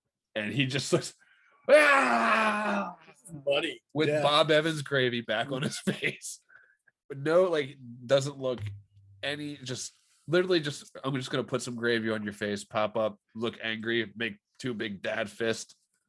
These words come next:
Speaker 1: and pull Jason to the water, wrap him in a chain, and we're
Speaker 2: Yeah.
Speaker 1: back to where we started."
Speaker 2: What I always wish the ending would have been, what, the meaning, the second that they said, "You can't do zombie dad"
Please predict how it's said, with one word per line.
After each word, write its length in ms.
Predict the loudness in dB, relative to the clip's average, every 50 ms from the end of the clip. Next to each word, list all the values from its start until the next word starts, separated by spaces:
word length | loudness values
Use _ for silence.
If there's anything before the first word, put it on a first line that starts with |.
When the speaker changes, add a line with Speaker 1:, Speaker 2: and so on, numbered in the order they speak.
| _ _ -6
Speaker 1:
and 160 | -6 -6 -4 -4
pull 400 | -4 -2 -2 0 0 -2 -4 -6 -12 _ _ _ _ _
Jason 380 | -2 0 0 0 0 -2 -6 -6
to 80 | -4 -2
the 40 | 0
water, 220 | 2 4 4 4
wrap 240 | 4 4 2 2 0
him 120 | -2 -4
in 80 | -4 -4
a 40 | -4
chain, 480 | -6 -4 -4 -2 -2 -2 -2 -4 -6 -10 _ _ _ _ _ _ _ _ _ _ _ _ _ _ _ -6 -4
and 200 | -4 -2 0 0
we're 100 | 0 0
Speaker 2:
Yeah. 60 | 2
Speaker 1:
back 300 | 4 4 4 4 2 0
to 80 | -2 0
where 180 | 2 2 2
we 120 | 2 0 -4
started." 500 | -6 -4 -4 -4 -4 -4 -6 -8 -14 -18 _ _ _ -4
Speaker 2:
What 240 | -2 -2 -4 -4 _ _ _ _ _ _ _ _ _ _ -10
I 360 | -6 -2 0 2 4 4 2
always 400 | 2 2 2 2 2 2 0 -2
wish 320 | -4 -4 -4 -4 -4 -6 -6
the 120 | -4 -2
ending 260 | -2 0 0 -2 -2 -4
would 80 | -4
have 80 | -4 -4
been, 200 | -4 -4 -4 -4
what, 120 | -4 -4 -4 -4 -2
the 60 | 2
meaning, 480 | 4 4 6 6 4 2 0 -4 -14 -16 _ _ _ _ _ _ _ _ _ _ -20 -20 -20 _ _ -2
the 100 | 0 2
second 380 | 2 4 4 4 6 4 2 2
that 120 | 0 0
they 100 | 0 0 0
said, 260 | 2 0 0 2 2
"You 80 | 0
can't 280 | -2 -2 -2 -2 -2 -2
do 140 | -2 -2 -4
zombie 340 | -4 -4 -4 -2 -2 -2 0
dad" 380 | 0 0 -2 -2 -4 -6 -10